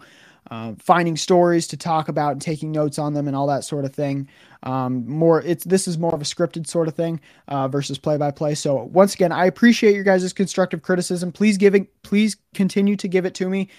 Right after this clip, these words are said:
Uh, I do read all of those comments. I read all of those D Ms, and I welcome them. Um, you can be as constructive, you can be as hard on me as you want, um, or you can give me compliments. A lot of that constructive criticism does usually come with compliments, so I appreciate that.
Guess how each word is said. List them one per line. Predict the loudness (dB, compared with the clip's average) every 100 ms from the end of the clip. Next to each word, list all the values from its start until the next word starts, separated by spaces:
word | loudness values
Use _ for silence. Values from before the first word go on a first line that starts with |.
| _ _ _
Uh, | -2 0
I | 0
do | 2 0
read | 2 0
all | 4 4 4
of | 0
those | -4
comments. | -4 -4 -2 -2
I | -2
read | -2 -2 0
all | 2 2
of | 2
those | 0 -2
D | -4 -4
Ms, | -2 -4 -8
and | -8
I | -6
welcome | -2 -2 -2 -4
them. | -4 -4 -8 _ -20 _
Um, | -8 -4 -2 -4 -6 -10 _ _
you | -10
can | -6 -4
be | 0
as | 0
constructive, | -2 -8 0 0 2 0
you | -2
can | -4 -2
be | -2
as | 0
hard | 0 2
on | 0
me | -2
as | -4
you | -2
want, | 0 0 -2 -6 _ _ -10
um, | -4 -4 -2
or | -2
you | -2
can | -2
give | -4 -2
me | -2
compliments. | -4 -4 -4 -4 -4 -2
A |
lot | 0 0
of | 2
that | 0 0
constructive | -4 -2 -4 -4
criticism | -2 -2 -2 -6 -6
does | -2 -2 -2
usually | -4 -4 -4
come | -4 -8
with | -6
compliments, | -8 -6 -6 -6 -4
so | -4
I | -4
appreciate | -4 -6 -4 -4 -4
that. | 0 0 0